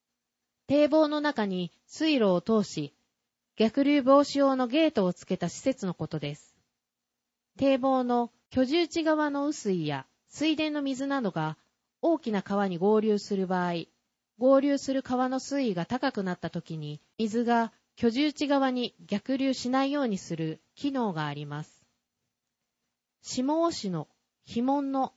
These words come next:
写真が掲載されています。インフォメーション。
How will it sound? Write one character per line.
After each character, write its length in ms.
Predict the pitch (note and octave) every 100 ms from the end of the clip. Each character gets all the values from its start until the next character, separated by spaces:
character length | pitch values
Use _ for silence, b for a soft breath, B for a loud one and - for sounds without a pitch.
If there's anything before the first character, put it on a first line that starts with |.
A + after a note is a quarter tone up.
| _
写 180 | - G#3
真 280 | - B3+ C4
が 80 | B3
掲 180 | A#3
載 180 | A#3 A#3
さ 120 | G#3+
れ 100 | G#3
て 120 | G#3 G3+
い 80 |
ま 160 | G3 G3
す。 180 | _ _ _ _ -
イ 100 | C4+
ン 60 | C#4
フ 140 | D4
ォ 20 |
メ 160 | C#4 C4+
ー 40 |
シ 140 | - E3
ョ 60 |
ン。 120 | C#3+